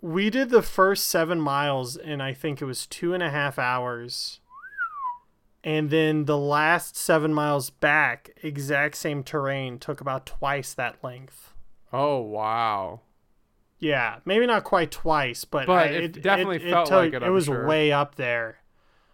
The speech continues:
Speaker 1: Um, but that does lead to my last point, which is in spite of all of the pain, it is worth it for having said that you've done it and for having this sort of experience, because it really is something you don't experience otherwise.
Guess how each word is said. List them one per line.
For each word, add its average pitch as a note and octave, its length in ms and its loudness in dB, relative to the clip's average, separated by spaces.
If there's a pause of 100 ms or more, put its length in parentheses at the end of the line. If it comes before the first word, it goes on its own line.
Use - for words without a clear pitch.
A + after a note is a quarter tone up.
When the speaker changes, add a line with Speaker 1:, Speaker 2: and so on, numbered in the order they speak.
(200)
Speaker 1:
Um, D3 800 2
but D#3+ 320 4
that F3 220 0
does F3+ 280 4
lead E3+ 220 2
to F3+ 100 -4
my D3+ 160 0
last D3+ 340 -2
point, C#3+ 340 -6
which C#3+ 200 -8
is C#3 180 -4
in D3 120 -4
spite F#3 580 0
of D3 220 -6
all E3 380 2
of D#3 140 -4
the D#3+ 80 -6
pain, C#3+ 640 -4 (500)
it C#3+ 160 -6
is C3 160 -2
worth D3 440 2
it D#3+ 180 -4
for C3+ 220 -4
having B2+ 380 -4
said B2 380 -6
that B2 240 -12
you've B2 280 -12 (100)
done C3+ 280 0
it C#3+ 200 -2
and C#3 180 -8
for C3 140 -6
having C3 340 -4
this B2 140 -8
sort B2+ 260 -6
of B2 100 -12
experience, C3+ 720 -6
because D3 340 -6
it D3 60 -2
really E3+ 480 0
is D#3+ 160 0
something D3 400 -2
you C3+ 100 -6
don't C#3 320 -4
experience C3 640 -8
otherwise. A#2 600 -6